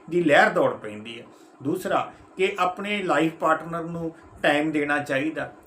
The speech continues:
ਉਹਦੇ ਨਾਲ ਬਹਿ ਕੇ ਹੱਸਣਾ ਖੇਡਣਾ, ਗੱਪਾਂ ਛੱਪਾਂ ਮਾਰਨੀਆਂ ਚਾਹੀਦੀਆਂ ਨੇ। ਮਤਲਬ ਉਹ ਵੀ ਪ੍ਰੋਟੋਕਾਲ ਕਹਿ ਲਓ ਕਿ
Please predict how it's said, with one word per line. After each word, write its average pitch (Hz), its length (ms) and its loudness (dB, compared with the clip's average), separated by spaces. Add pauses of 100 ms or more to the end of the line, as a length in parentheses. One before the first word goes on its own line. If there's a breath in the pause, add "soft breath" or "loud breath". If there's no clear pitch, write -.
ਉਹਦੇ 147 180 -2
ਨਾਲ 156 100 0
ਬਹਿ 139 260 0
ਕੇ 143 160 -6
ਹੱਸਣਾ 131 420 -6
ਖੇਡਣਾ, 143 500 -4
ਗੱਪਾਂ 139 340 -4
ਛੱਪਾਂ 135 420 -6
ਮਾਰਨੀਆਂ 135 440 -2
ਚਾਹੀਦੀਆਂ 147 460 -4
ਨੇ। 135 120 -10 (500 loud breath)
ਮਤਲਬ 160 400 2 (220 loud breath)
ਉਹ 208 100 0
ਵੀ 226 140 -2
ਪ੍ਰੋਟੋਕਾਲ 165 640 0
ਕਹਿ 135 200 2
ਲਓ 151 120 0
ਕਿ 151 260 -6